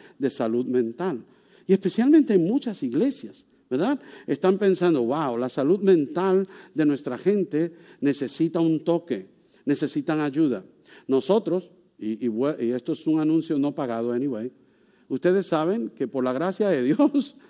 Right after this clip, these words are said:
<laughs> yo soy consejero profesional licenciado del estado de Luisiana, y no trabajo solo con parejas, trabajo con individuos,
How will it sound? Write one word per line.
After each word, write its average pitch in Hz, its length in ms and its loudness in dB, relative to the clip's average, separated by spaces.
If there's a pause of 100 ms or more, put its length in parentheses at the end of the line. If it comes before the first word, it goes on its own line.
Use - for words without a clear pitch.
(100)
<laughs> - 240 -20
yo 139 200 -2
soy 165 180 0
consejero 151 560 -2
profesional 131 640 -2
licenciado 139 640 -2
del 120 120 -4
estado 139 380 -6
de 127 40 -4
Luisiana, 117 540 -6 (500)
y 151 200 2
no 160 180 4
trabajo 170 400 -2
solo 156 260 -2
con 139 160 -4
parejas, 135 380 -6
trabajo 135 340 -6
con 147 140 0
individuos, 123 560 -4